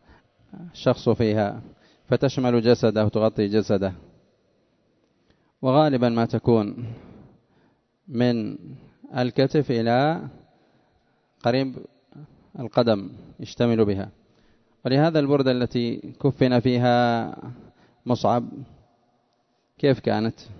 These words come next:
كانوا إذا غطوا رأسه بدت ماذا؟ رجلاه، وإذا سحبوها إلى رجليه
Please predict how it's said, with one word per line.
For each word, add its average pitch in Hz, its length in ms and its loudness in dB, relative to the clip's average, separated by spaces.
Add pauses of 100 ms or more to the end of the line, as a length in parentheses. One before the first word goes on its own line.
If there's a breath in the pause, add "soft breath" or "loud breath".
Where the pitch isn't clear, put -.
(160)
كانوا 135 280 2
إذا 139 480 2
غطوا 135 360 2
رأسه 143 380 0 (680 soft breath)
بدت 127 320 -4
ماذا؟ 120 320 0 (960)
رجلاه، 123 540 0
وإذا 131 320 0
سحبوها 143 520 0
إلى 143 140 0
رجليه 139 440 2